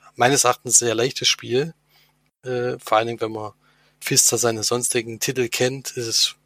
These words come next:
wohl einer der leichtesten, die man so hat. Und es ist eigentlich ein Würfel-, Würfelspiel, in dem man ein Monster fängt. Das ist, glaub ich, das, womit man es dann mit Pokémon vergleichen kann.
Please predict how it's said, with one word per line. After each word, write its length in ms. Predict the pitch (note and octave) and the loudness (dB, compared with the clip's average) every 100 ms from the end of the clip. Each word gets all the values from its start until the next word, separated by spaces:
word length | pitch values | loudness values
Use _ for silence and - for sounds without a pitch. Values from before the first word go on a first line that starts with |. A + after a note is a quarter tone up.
| - | -4
wohl 140 | B2 | 0
einer 220 | A2+ A#2 A2 | 0 -2 -4
der 140 | G#2+ | -2
leichtesten, 600 | A2 C#3 - D3 - D#3+ | 0 0 2 2 2 -2
die 120 | D3 | -8
man 140 | C#3+ C#3+ | -8 -6
so 400 | D3 C#3+ C#3 C#3 - | -6 -6 -10 -16 -6
hat. 340 | - - - - - - - - - _ _ _ _ | 0 2 0 -10 -18 -18 -18 -20 -20 _ _ _ _
Und 240 | - D3 E3 | 2 2 4
es 180 | D3+ | 4
ist 140 | - - | 4 2
eigentlich 300 | B2+ D#3+ - | 0 0 -4
ein 160 | C3 | -2
Würfel-, 580 | A#2 B2 C#3+ D3 C#3+ C#3 - _ | 2 2 2 0 0 -2 -6 _
Würfelspiel, 640 | B2+ B2 C#3 D#3 - - C3 | 0 2 2 2 2 2 0
in 120 | B2+ | 2
dem 180 | A#2 A#2 | 2 0
man 180 | A2+ A2 | -2 -4
ein 60 | |
Monster 400 | G#2+ A#2+ - - | -4 0 2 0
fängt. 680 | G2+ B2 D3 F3 - - - _ - | -2 2 2 0 -2 -2 -4 _ -6
Das 380 | G#2 - - - | 0 2 0 -2
ist, 200 | B2 - | -4 0
glaub 200 | A2+ G#2+ | 0 0
ich, 100 | A2 | -2
das, 300 | B2 - - - | 2 0 -2 -8
womit 340 | A2+ A2 - | -8 -8 -6
man 80 | A#2 | -4
es 80 | - | -2
dann 160 | A2+ | -4
mit 140 | A2 - | -6 0
Pokémon 460 | B2 A#2 A2+ G#2+ | 0 2 -2 -6
vergleichen 460 | - A2+ A#2 D3 D3+ | -8 -6 0 0 0
kann. 260 | C#3 C#3 | -2 -2